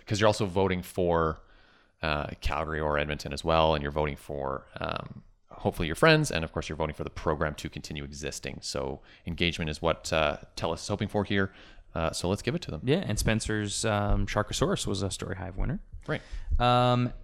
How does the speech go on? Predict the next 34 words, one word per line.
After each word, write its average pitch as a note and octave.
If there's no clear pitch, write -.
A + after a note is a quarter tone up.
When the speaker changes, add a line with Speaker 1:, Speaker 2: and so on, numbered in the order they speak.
Speaker 2:
so -
workshops C3+
coming G2
up -
in G2+
the G2
Alberta G2
area, G2
acting B2+
for A2
screenwriters D3+
and A#2+
directors. A2
This A#2
is A#2
an G#2+
interesting G2+
workshop, G2
uh, G#2
being G2+
provided G2
by F#2+
Fava G2
in F#2+
Edmonton. G2+
It's -
happening, A2
uh, G2+
on G2+
October A2
nineteenth G#2
to A#2+
November A2
thirtieth, G#2+